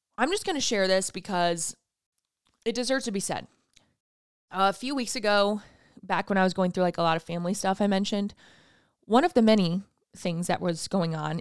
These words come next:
is that my mom had lost her job of, like, literally nineteen years. And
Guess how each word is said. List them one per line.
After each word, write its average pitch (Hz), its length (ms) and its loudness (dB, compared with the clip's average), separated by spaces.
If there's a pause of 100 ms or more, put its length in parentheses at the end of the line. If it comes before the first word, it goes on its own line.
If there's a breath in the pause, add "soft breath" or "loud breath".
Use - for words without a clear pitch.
is 170 200 0
that 165 340 2
my 175 160 -2
mom 202 560 4 (460)
had 190 180 0
lost 233 300 2
her 202 100 4
job 170 540 4 (640)
of, 170 480 4 (120)
like, 175 220 0 (380)
literally 196 840 4
nineteen 196 400 2
years. 151 320 -6 (960)
And 208 540 6